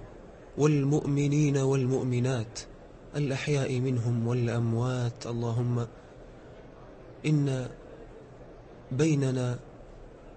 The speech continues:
أناسا لهم من الحاجات لا يعلمها إلا أنت، وفيهم من الهموم من لا يحصيه إلا أنت.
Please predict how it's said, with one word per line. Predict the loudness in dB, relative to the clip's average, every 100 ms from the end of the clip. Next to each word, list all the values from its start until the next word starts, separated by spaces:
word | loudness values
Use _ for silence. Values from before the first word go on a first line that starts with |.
| -8 0
أناسا | 4 4 6 4 4 -2 -6 -18 -18 -20 -20 -18 -18 -18 -18 -18 -20 -20 -20 -10 0
لهم | 2 4
من | 4 4
الحاجات | 2 0 0 2 0 0
لا | 0 0
يعلمها | 2 2 2 2 2 0 -2
إلا | -2 -2 -2 -4
أنت، | -4 -6 -14 -16 -18 -16 -16 -16 -14 -14 -12 -2
وفيهم | 0 2 2 4 4 4
من | 4 2
الهموم | 2 2 2 2 2 0 -4 -16 -20 -20 -20 -20 -18 -4
من | 0 2
لا | 4 4 4
يحصيه | 2 0 0 2 0 0
إلا | 0 0 0
أنت. | -2 -2